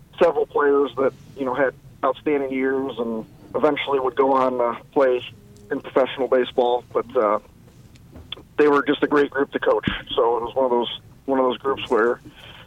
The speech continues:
you know, they, they bought in right away to what, what we were trying to teach and, uh, you know, competed really hard. So it was just a, a great overall experience, um, being down there for the year,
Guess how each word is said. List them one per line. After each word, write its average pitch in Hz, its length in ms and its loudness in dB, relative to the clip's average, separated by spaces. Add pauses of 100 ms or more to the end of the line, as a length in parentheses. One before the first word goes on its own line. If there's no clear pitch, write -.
(220)
you 127 80 0
know, 123 120 0
they, 117 300 2 (240)
they 120 140 0
bought 135 280 4
in 131 160 4
right 127 180 0
away 127 320 2
to 127 100 0
what, 123 180 0 (560)
what 135 140 -2
we 139 120 -2
were 135 60 0
trying 131 240 -2
to 127 60 -6
teach - 420 -8
and, 120 220 -6 (480)
uh, 104 400 0 (720)
you 139 80 0
know, 123 100 0
competed 131 480 -2
really 127 220 2
hard. 131 400 0 (220)
So 120 80 0
it - 20 0
was 117 100 -4
just 131 200 -8
a, 110 280 0
a 135 100 -4
great 147 260 0
overall 127 420 0
experience, 123 520 -8 (240)
um, 110 340 -2 (140)
being 131 180 0
down 131 200 2
there 123 140 0
for 123 160 -4
the 113 80 0
year, 120 420 -2